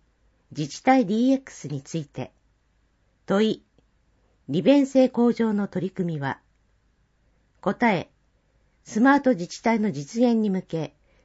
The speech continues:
申請手続きのオンライン化や、マイナンバーカードの活用拡大などに取り組んだ。フロントヤード改革の推進をはじめとする取り組みを積極的に進めていく。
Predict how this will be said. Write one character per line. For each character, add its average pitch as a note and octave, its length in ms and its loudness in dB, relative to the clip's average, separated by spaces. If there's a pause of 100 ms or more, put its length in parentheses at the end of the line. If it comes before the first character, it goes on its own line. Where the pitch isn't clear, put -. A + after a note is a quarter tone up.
(100)
申 C4+ 260 0
請 C4+ 220 2
手 B3+ 120 0
続 A#3+ 260 -6
き E3 120 -8
の D3+ 220 -4
オ F#3 120 -2
ン B3 100 2
ラ B3 100 2
イ A#3 100 0
ン G#3 80 -4
化 F#3+ 160 -8
や、 E3 240 -6 (380)
マ G3 160 4
イ D4 80 6
ナ C4+ 160 4
ン A#3+ 100 0
バ A#3 180 2
ー - 40 -12
カ A#3 180 -2
ー A3+ 40 -2
ド D#3+ 120 -2
の C#3 140 -6
活 F3+ 320 -6
用 B3+ 160 2
拡 G#3 260 -6
大 G#3+ 180 -2
な F#3+ 140 -2
ど D#3 80 -8
に B2+ 140 -6
取 C#3+ 200 -8
り - 60 -16
組 D3 200 -8
ん C3 40 -10
だ。 A#2+ 160 -12 (1200)
フ A3 80 -4
ロ A3 140 4
ン C#4 100 4
ト C#4 140 2
ヤ C4 180 6
ー - 40 2
ド B3 120 0
改 A#3 220 0
革 F3 280 -6
の E3 80 -6
推 A3 260 -4
進 G#3+ 280 -4
を F#3 60 -6
は D#3+ 160 -10
じ G#3 100 -6
め G#3+ 120 -2
と - 120 -10
す F3 160 -10
る E3+ 100 -8
取 F3 220 -6
り - 60 -16
組 E3 220 -6
み D#3+ 40 -6
を D3+ 220 -8 (340)
積 E3 240 -6
極 B3+ 240 -2
的 A#3 280 -4
に G3+ 100 -2
進 F3+ 340 -8
め F#3+ 80 -4
て F3+ 160 -10
い E3 100 -8
く。 - 240 -14